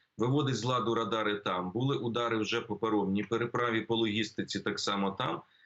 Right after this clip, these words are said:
а зараз д-, далі створення перешкод до логіст-, логістиці, і я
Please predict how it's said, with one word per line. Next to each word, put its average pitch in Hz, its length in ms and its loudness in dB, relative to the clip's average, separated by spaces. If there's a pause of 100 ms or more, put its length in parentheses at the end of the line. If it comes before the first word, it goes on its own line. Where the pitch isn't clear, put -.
(120)
а 104 100 -2
зараз 147 400 0
д-, 113 200 0
далі 120 340 0
створення 107 480 0
перешкод 107 500 -2
до 113 100 0
логіст-, 123 480 0
логістиці, 131 760 0
і 123 120 -2
я 165 320 -2